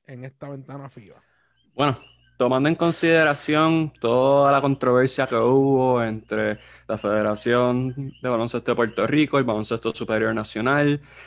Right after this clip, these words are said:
Speaker 2: eh, aparte de que este equipo solamente tuvo dos prácticas en conjunto, un equipo que casi nun-, que nunca había participado juntos, bien diferente a equipos usuales que ha tenido Puerto Rico, pues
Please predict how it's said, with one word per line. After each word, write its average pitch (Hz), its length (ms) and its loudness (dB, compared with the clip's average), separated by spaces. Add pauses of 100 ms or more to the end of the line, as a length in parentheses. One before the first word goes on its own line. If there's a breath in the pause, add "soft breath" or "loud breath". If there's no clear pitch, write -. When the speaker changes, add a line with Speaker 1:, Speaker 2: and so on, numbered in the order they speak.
(180 loud breath)
Speaker 2:
eh, 117 580 0
aparte 120 440 0
de 123 200 4
que 113 200 2
este 113 240 -4
equipo 120 340 -4
solamente 120 560 -4
tuvo 117 320 -2
dos 117 320 -2
prácticas 127 640 -2 (300 soft breath)
en 113 160 -6
conjunto, 131 420 -2
un 120 80 2
equipo 120 220 -2
que 110 80 -14
casi 117 260 -4
nun-, 117 240 -6
que 120 120 -4
nunca 147 360 2
había 123 540 2
participado 120 560 0
juntos, 131 320 -4
bien 120 180 0
diferente 117 640 -2 (360 loud breath)
a 110 280 0
equipos 120 400 -2
usuales 117 540 0
que 113 100 -2
ha 110 60 0
tenido 113 360 -2
Puerto 110 360 -4
Rico, 165 200 0
pues 143 200 0